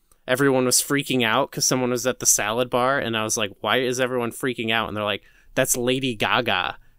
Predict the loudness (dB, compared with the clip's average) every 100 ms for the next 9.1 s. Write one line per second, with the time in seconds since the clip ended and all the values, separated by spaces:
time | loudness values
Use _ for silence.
0 | -8 -2 0 0 0 -2 -4 -14 _ _
1 | _ _ -2 -2 2 2 6 6 6 2
2 | 0 2 4 4 2 2 2 4 4 4
3 | 2 0 0 -2 -2 -2 0 0 0 0
4 | -2 -4 -6 _ _ _ _ _ _ -4
5 | 0 2 2 2 0 -2 -4 -12 _ -6
6 | -4 -4 -6 -8 _ -6 -6 0 2 2
7 | 2 2 2 2 0 0 -2 0 -2 -2
8 | -2 0 2 0 0 -2 -4 -4 -2 -4